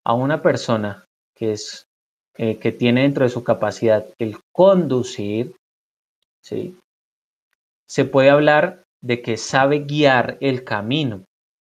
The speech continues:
de que sabe utilizar el elemento a favor. Veámoslo desde el punto de vista, eh, de un conductor de bus.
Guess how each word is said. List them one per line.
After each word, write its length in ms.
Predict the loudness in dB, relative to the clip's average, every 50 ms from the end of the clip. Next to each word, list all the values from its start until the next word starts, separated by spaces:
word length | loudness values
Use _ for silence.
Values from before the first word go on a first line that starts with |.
| _ _ _ _ _ _ _ -4
de 160 | -4 -4 -2
que 140 | -4 -6 -4
sabe 300 | -2 0 2 2 2 0
utilizar 640 | -2 -2 -2 -4 -4 -2 -2 0 0 0 -2 -6 _ _ _ _ _ _ _ -4
el 160 | -2 0 2
elemento 720 | 2 2 2 0 0 0 0 0 0 -2 -4 -4 -6 -4 -4
a 120 | -4 -4
favor. 520 | -4 -4 -4 0 2 0 0 0 -4 -16 _ _ _ _ _ _ _ _ _ _ _ _ _ _ _ _ _ _ _ _ _ _ _ _ _ _ _ _ _ _ _ _ _ _ _ _ _ _ _ _ _ _ _ -2
Veámoslo 440 | 2 4 4 4 6 4 6 6 6
desde 180 | 6 4 4
el 100 | 0 0
punto 280 | -2 -4 -4 0 0 2
de 120 | 2 2
vista, 500 | 2 2 0 -2 0 0 0 0 0 -2 -6
eh, 420 | -8 -6 -6 -6 -6 -8 -10 -8 -6
de 120 | -4 -2
un 140 | -2 -2 -4
conductor 680 | -4 -4 -4 -2 -2 -4 -4 -6 -2 2 2 4 4 4
de 100 | 2 2
bus. 440 | 2 2 2 0 -2 -6 -16 -20